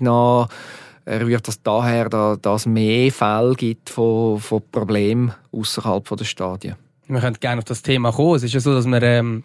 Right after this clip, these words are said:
Speaker 2: da auch im Podcast ja schon darüber diskutiert haben, über den neuen Modus, ähm, wo es eben dann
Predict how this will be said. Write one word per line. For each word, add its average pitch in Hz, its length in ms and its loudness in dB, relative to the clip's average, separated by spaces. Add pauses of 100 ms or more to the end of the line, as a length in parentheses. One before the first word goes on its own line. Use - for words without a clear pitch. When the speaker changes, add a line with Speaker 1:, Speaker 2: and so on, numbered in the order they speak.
(160)
Speaker 2:
da 143 240 -4
auch 143 60 2
im 139 120 -4
Podcast 135 520 -4
ja 127 60 -6
schon 120 140 -6
darüber 127 220 0
diskutiert 135 640 -6
haben, 156 80 -6
über 131 140 -2
den 120 120 0
neuen 120 240 2
Modus, 156 480 2 (560)
ähm, 131 260 -2
wo 131 80 2
es 120 60 4
eben 117 180 2
dann 123 200 0